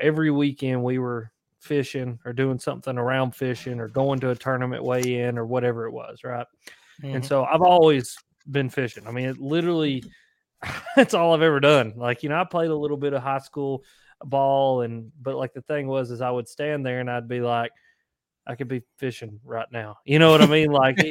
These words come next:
Speaker 1: it's like
Speaker 2: <laughs>
Speaker 1: every
Speaker 2: Those fish are
Speaker 1: moment,
Speaker 2: biting.
Speaker 1: every,
Speaker 2: <laughs>
Speaker 1: yeah, I was like, dude, it's seriously, like, standing out in the outfield, and it's like,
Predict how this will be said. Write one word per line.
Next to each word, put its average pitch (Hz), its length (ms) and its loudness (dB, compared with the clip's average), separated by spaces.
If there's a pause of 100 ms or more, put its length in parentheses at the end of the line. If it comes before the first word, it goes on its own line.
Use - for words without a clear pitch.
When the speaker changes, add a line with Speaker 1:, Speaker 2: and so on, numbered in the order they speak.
Speaker 1:
it's - 160 -2
like 165 180 0
Speaker 2:
<laughs> 127 40 -8
Speaker 1:
every 185 340 2
Speaker 2:
Those 165 40 -2
fish 160 260 4
are 160 40 0
Speaker 1:
moment, - 20 4
Speaker 2:
biting. 123 400 0
Speaker 1:
every, 185 400 -2
Speaker 2:
<laughs> - 60 -6
Speaker 1:
yeah, 185 300 6 (100)
I 214 120 2
was 180 120 2
like, 180 220 -2
dude, 233 160 -4
it's 180 140 -8
seriously, 208 320 -6
like, 156 200 -4 (240)
standing 190 460 -2
out 170 140 2
in 147 40 -10
the 147 60 -4
outfield, 156 520 -2
and 131 80 -10
it's - 120 -12
like, 127 320 -4